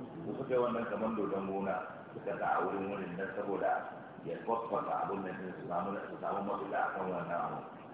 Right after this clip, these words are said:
Suka sa mai kala-kala suka ce, "To yanzu saboda ya tare wannan bera daga shiga."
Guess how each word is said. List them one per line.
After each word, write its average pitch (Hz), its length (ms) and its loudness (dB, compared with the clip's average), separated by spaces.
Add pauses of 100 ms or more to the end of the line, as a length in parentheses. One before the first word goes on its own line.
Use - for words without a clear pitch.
Suka 185 220 -6
sa - 180 2
mai - 180 2
kala-kala - 580 0
suka - 260 -8
ce, 85 160 -8
"To 85 140 -6
yanzu 92 520 -4 (240)
saboda 107 360 0 (400)
ya - 140 -4
tare 107 460 0 (140)
wannan 101 400 -2
bera 104 340 2
daga 87 220 0
shiga." 76 260 -2